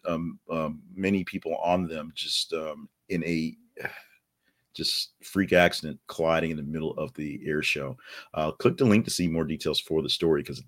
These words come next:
does get really bad. Uh, pretty much everyone involved is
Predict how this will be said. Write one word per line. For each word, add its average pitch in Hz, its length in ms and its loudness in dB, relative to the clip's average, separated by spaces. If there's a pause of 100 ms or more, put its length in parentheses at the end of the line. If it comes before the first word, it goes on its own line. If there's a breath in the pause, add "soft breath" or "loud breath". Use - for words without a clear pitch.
does 80 260 2
get - 220 -4
really 73 120 -6
bad. 69 300 -4 (320 loud breath)
Uh, 80 100 2
pretty - 240 2
much - 200 2
everyone 85 360 2
involved 69 560 0
is - 440 2